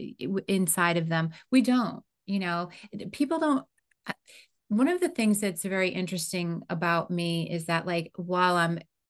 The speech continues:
highly connected and to the divine and have kind of access to a lot of different things, um, esoterically, I've noticed that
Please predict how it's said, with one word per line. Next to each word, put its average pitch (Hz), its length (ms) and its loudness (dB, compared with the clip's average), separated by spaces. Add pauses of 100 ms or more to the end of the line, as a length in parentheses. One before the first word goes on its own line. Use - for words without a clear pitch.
(280)
highly 233 400 2
connected 175 680 -4 (680)
and 165 560 0 (500)
to 208 120 0
the 185 100 0
divine 170 720 0
and 165 480 -2 (800)
have 190 300 -2 (200)
kind 214 220 0
of 196 220 2
access 175 540 -2
to 180 100 -2
a 170 100 -2
lot 165 200 0
of 165 120 -4
different 165 340 -4
things, 170 840 -2
um, 165 220 2
esoterically, 170 960 0 (920)
I've 202 200 4
noticed 240 440 4
that 175 480 -2